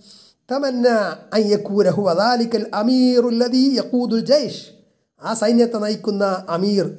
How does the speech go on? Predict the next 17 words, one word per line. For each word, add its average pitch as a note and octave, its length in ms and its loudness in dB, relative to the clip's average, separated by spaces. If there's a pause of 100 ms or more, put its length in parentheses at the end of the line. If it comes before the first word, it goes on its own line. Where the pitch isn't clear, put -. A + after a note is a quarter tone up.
അദ്ദേഹമാവാൻ E3+ 680 -2
അദ്ദേഹം D#3+ 300 -2
കൊതിച്ചു. D#3 360 -8 (400)
വയഫ്തഹു G#3 540 -4
ഹാദൽ A#3+ 400 2
ബലദ്, G#3+ 340 -2 (360)
ആ D#3+ 80 -10 (100)
ബ-, F3 240 -6 (100)
നാട് F3+ 340 0 (1800)
വി-, F3 280 -12
വിജയിച്ചടക്കുന്ന, F#3 680 0 (320)
ഹത്താ C#4+ 300 -2
യനാല G#3+ 380 -2
ഹാദിഹിൽ F3 460 -4
മീസ, D#3 280 -6 (580)
ഈ F3+ 220 0 (500)
വ്യതിരിക്തമായിട്ടുള്ള G#3 1080 0